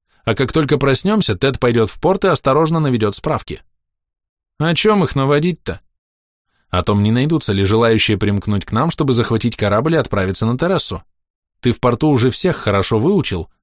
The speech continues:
так что отыскать нужных нам людей тебе будет легко. Нам потребуется пять, а лучше шесть человек,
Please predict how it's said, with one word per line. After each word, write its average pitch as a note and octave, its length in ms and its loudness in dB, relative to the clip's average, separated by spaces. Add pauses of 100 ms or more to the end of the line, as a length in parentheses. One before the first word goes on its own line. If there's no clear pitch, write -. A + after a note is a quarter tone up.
(100)
так F#2 160 -2
что G2+ 160 -2
отыскать G#2+ 420 0
нужных G2+ 360 -2
нам G2 160 -2
людей G2+ 300 0
тебе G2+ 220 -2
будет A2+ 280 -2
легко. D3 400 -4 (720)
Нам C#3 220 2
потребуется C3+ 600 0
пять, F#3+ 260 0
а C3 60 2
лучше C3+ 300 0
шесть - 360 -2
человек, G2 540 -4